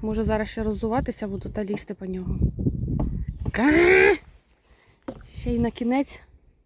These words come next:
Он поплавок є. Воно. А достать його, як його зараз достать?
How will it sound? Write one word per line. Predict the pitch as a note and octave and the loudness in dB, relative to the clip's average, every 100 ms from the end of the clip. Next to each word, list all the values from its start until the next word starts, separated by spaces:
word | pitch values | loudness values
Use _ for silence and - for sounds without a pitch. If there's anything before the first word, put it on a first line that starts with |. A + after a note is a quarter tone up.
| _ - _ | _ -20 _
Он | A#3 G#3 | -8 -4
поплавок | A#3+ B3 B3 B3+ - | -2 0 2 2 0
є. | C4 E4+ G4 _ _ _ _ _ _ _ _ _ _ _ _ _ _ _ _ _ _ _ _ - | 0 0 0 _ _ _ _ _ _ _ _ _ _ _ _ _ _ _ _ _ _ _ _ -8
Воно. | G#3 G3+ G3 - _ | -4 -4 -4 -10 _
А | - | -6
достать | G#3 A3 B3 B3+ | -6 -4 -6 -6
його, | A3+ G#3 | -6 -6
як | G3+ - | -6 -8
його | G3+ | -10
зараз | G3 G3+ F#3+ | -8 -6 -8
достать? | G3 - G3 - | -10 -12 -14 -12